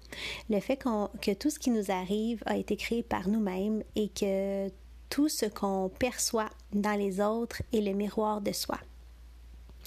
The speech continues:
J'ai, euh, fait partie d'un groupe,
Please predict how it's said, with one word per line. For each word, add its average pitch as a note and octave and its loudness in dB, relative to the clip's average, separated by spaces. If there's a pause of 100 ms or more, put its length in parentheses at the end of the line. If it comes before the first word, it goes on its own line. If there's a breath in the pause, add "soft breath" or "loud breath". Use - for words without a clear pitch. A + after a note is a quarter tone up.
(720 loud breath)
J'ai, G#3 2
euh, G3+ 2
fait G#3 0
partie C4 0 (640)
d'un G#3+ 2
groupe, A3 0